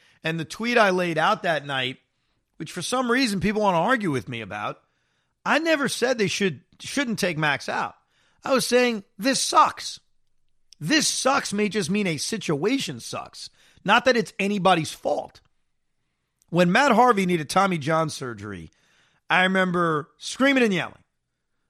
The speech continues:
I wasn't screaming at anybody individually. No one's fault for Matt Harvey needing Tommy John surgery.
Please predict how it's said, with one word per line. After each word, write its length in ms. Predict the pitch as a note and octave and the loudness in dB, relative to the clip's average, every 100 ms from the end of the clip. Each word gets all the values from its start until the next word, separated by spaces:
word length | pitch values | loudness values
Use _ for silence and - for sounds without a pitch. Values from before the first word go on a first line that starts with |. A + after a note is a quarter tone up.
| _ | _
I 40 | - | 0
wasn't 280 | F4+ E4 F#3 | 0 2 0
screaming 460 | - G3+ G#3+ G3 | 0 2 2 4
at 60 | F3 | 2
anybody 460 | F3+ F3 F3 E3+ | 2 2 2 2
individually. 800 | E3 C#3+ F3 A#3 B3+ F3+ G3 C4+ - _ | -2 -2 -4 -4 -4 -2 -4 -6 -16 _
No 140 | B3 | -4
one's 260 | F4+ F4+ G3+ | -2 -4 -4
fault 720 | - - F#3 C4 B3+ F3 - _ _ _ _ | -8 -4 2 4 4 0 -10 _ _ _ _
for 140 | F#3 | 0
Matt 220 | F3+ G3+ | 2 4
Harvey 320 | D#3 A#3 F3+ | 4 2 2
needing 220 | E3 D#3+ B2+ | -2 -4 0
Tommy 280 | F3 E3 | 0 0
John 280 | G#2+ E3+ C#4+ | -4 -2 -2
surgery. 500 | - D3 B2 D3+ G3 | -4 -8 -6 -6 -6